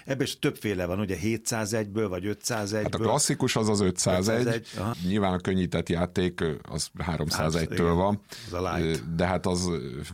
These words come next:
Speaker 2: lányoknak a játék.
Speaker 1: <laughs> Te mennyit fejlődtél? A rendezvényszervezés oldalról jössz a képbe, ugye, a darchoz?
Speaker 2: Igen.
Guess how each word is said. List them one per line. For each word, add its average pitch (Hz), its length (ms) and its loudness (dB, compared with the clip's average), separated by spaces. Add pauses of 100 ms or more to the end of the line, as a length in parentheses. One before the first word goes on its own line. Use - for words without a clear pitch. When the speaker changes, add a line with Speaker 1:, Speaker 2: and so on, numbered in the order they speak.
Speaker 2:
lányoknak 73 640 -2
a 73 40 0
játék. 123 540 0 (420)
Speaker 1:
<laughs> 156 360 -2
Te 202 120 -4
mennyit 196 320 0
fejlődtél? 92 600 -4
A - 100 -6
rendezvényszervezés 101 1400 -2 (240)
oldalról 92 540 -2
jössz 80 360 -4 (200)
a - 80 -16
képbe, 87 380 -8
ugye, 110 180 -2
a 98 40 -4
darchoz? 90 440 -2
Speaker 2:
Igen. 78 260 0